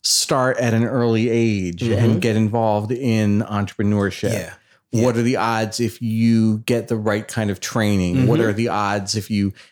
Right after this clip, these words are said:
Speaker 1: get a good mentor? Like, each one
Speaker 2: Mm-hmm.
Speaker 1: of those moves that you
Speaker 2: Yeah.
Speaker 1: make
Speaker 2: Yeah.
Speaker 1: reduces, you know, puts the odds more in your favor
Speaker 2: Mm-hmm.
Speaker 1: each step
Speaker 2: Yeah.
Speaker 1: along the way. So, so in that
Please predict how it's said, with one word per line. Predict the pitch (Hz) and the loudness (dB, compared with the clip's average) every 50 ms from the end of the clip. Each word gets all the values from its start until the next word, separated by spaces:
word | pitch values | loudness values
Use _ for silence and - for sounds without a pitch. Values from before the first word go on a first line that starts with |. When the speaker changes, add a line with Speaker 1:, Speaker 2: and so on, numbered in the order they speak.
| _ _ - | _ _ -2
Speaker 1:
get | 131 123 113 | 0 0 2
a | 107 | 0
good | 95 110 107 92 | 2 0 0 2
mentor? | 101 101 104 107 110 101 - - 87 82 78 80 | 2 2 2 2 0 -2 -2 -4 -6 -4 -4 -4
Like, | 90 101 - | -6 -4 -2
each | 139 151 151 127 120 | -2 0 0 2 2
one | - 151 | 2 2
Speaker 2:
Mm-hmm. | 147 143 | 2 2
Speaker 1:
of | 139 131 | 2 2
those | 127 123 120 110 | 2 2 4 4
moves | 117 120 123 127 127 127 123 127 117 104 | 4 4 4 6 6 6 4 4 4 2
that | 110 113 - 127 | 0 0 2 2
you | 135 135 | 2 4
Speaker 2:
Yeah. | 110 110 | 4 4
Speaker 1:
make | 135 160 165 151 123 110 110 110 - - | 4 2 2 2 2 0 0 -2 -2 -2
Speaker 2:
Yeah. | 127 120 110 104 98 98 101 - _ _ _ _ - | -2 0 0 -2 -4 -8 -14 -18 _ _ _ _ 0
Speaker 1:
reduces, | 117 120 127 120 113 107 107 104 123 131 139 147 139 - - - 127 113 107 107 104 101 101 107 - - - - _ _ _ _ _ _ _ _ _ | 2 2 2 2 0 0 0 2 2 4 4 2 2 0 0 2 2 2 4 2 2 0 0 -2 -4 -6 -8 -12 _ _ _ _ _ _ _ _ _
you | - 120 | 0 0
know, | 113 107 | 2 0
puts | 95 - 127 117 - - | 0 -2 -4 -4 -2 -2
the | - - | -2 -2
odds | - 113 113 117 101 101 | 0 0 0 0 0 0
more | 117 113 110 107 | 2 2 2 2
in | 104 98 | 2 0
your | 95 95 | 0 0
favor | - - 254 220 151 135 131 123 | 0 2 2 2 2 2 2 0
Speaker 2:
Mm-hmm. | 131 131 135 160 196 - _ _ _ _ - | 0 0 -2 -4 -6 -10 _ _ _ _ -8
Speaker 1:
each | 247 160 131 123 - - | -2 0 0 0 0 0
step | - - 131 113 120 | 0 0 0 0 2
Speaker 2:
Yeah. | 117 | 2
Speaker 1:
along | 113 107 101 101 98 | 2 2 2 2 0
the | 95 101 | 0 0
way. | 143 165 151 95 - - - | 0 0 -2 -2 -6 -8 -8
So, | - - - 147 135 139 127 | -4 0 2 2 2 2 0
so | - - - 147 127 123 127 | 0 0 0 0 0 0 0
in | - 131 127 123 127 | 0 2 2 2 2
that | 131 151 175 160 - | 2 0 -2 -4 -6